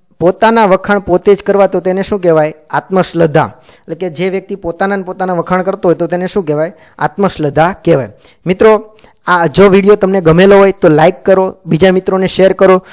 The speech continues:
જેથી કરીને તેમને પણ આ વીડિયોનો લાભ મળી શકે. અને જો મિત્રો હજી સુધી તમે અમારી ચેનલ સબસ્ક્રાઇબ ના કરી હોય તો અત્યારે જ સબસ્ક્રાઇબ કરો અને બાજુમાં આવેલા બેલ આઇકોનને પ્રેસ કરો જેથી કરીને કોઈ પણ વીડિયો અમે અપલોડ કરીએ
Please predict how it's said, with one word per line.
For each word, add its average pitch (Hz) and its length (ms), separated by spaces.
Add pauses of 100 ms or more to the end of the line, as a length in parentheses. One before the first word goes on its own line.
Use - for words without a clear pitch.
(140)
જેથી 170 220
કરીને 196 240
તેમને 180 300
પણ 196 180
આ 175 180
વીડિયોનો 175 340
લાભ 160 260
મળી 180 180
શકે. 185 300 (480)
અને 180 180
જો 180 160
મિત્રો 190 260
હજી 151 180
સુધી 190 240
તમે 175 260
અમારી 180 260
ચેનલ 175 240
સબસ્ક્રાઇબ 175 440
ના 170 160
કરી 185 180
હોય 180 120
તો 180 140
અત્યારે 175 320
જ 185 40
સબસ્ક્રાઇબ 185 440
કરો 185 320
અને - 320
બાજુમાં 165 460
આવેલા 180 200
બેલ 170 240
આઇકોનને 175 300
પ્રેસ 175 300
કરો 123 240 (240)
જેથી 170 220
કરીને 196 280
કોઈ 185 200
પણ 190 180
વીડિયો 180 240
અમે 175 140
અપલોડ 170 280
કરીએ 175 340